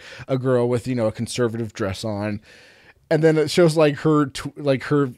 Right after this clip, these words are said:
collection of, a collage of her pictures, like, as a thought, you know, wearing tight pants and showing her butt, and <laughs>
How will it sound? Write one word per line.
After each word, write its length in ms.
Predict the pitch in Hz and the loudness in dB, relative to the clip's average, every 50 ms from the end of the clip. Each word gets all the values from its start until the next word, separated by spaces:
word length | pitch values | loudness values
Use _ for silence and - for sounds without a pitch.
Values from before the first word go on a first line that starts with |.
| _ _ - - - - | _ _ -20 -20 -12 -6
collection 400 | - 151 143 139 139 - 147 135 | -2 0 0 0 0 0 -2 -2
of, 80 | 123 120 - | -2 -2 -4
a 80 | 127 123 | -6 -4
collage 420 | - 135 127 120 123 131 135 131 | -2 -2 0 2 4 4 4 2
of 120 | 123 104 | 0 -2
her 100 | 135 127 | -2 -4
pictures, 560 | 110 - 139 123 - - 139 127 120 110 113 120 | -4 -2 -4 -4 -2 -2 -2 -2 -2 -4 -4 -2
like, 300 | 123 120 123 113 - _ | -2 -2 -2 -2 -4 _
as 200 | - 135 135 123 | 2 2 2 2
a 40 | 120 | 0
thought, 440 | 104 - - 123 107 107 117 - - | -2 -2 0 0 2 2 0 0 -2
you 60 | 135 | -2
know, 100 | 127 123 | -2 0
wearing 240 | 117 117 117 120 117 | 0 0 0 -2 -2
tight 280 | - - 131 127 117 - | -2 -2 -2 -2 -2 -4
pants 520 | - 143 131 127 123 123 123 123 - - | -4 -4 -2 -2 0 -2 -2 -4 -4 -6
and 220 | 135 117 117 117 - | -4 -4 -4 -4 -4
showing 260 | - 131 123 120 117 | -2 -2 -2 -2 -2
her 80 | 117 113 | -2 -2
butt, 400 | 110 120 113 110 110 117 107 98 | -2 0 0 0 0 -2 -4 -4
and 180 | 120 120 117 - - | -6 -10 -10 -10 -12
<laughs> 80 | - | -12